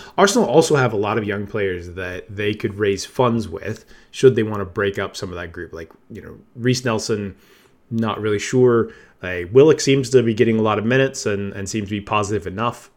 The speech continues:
Um, and he, you know, he, he does have some ability. Uh, there was a really nice assist that he had the other night. Um, that,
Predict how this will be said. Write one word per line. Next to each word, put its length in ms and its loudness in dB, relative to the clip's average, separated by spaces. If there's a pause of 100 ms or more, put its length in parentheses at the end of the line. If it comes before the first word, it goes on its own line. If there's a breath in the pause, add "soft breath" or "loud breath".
Um, 580 -10
and 120 -4
he, 80 2
you 100 4
know, 60 6
he, 120 2
he 160 0
does 180 6
have 140 0
some 120 -6
ability. 460 -4 (360 soft breath)
Uh, 380 -8
there 160 -10
was 100 -10
a 60 -12
really 240 0
nice 480 -6
assist 420 -6
that 100 -6
he 100 -8
had 200 -8
the 100 -8
other 140 -8
night. 300 -12 (160)
Um, 580 -14 (140)
that, 340 -10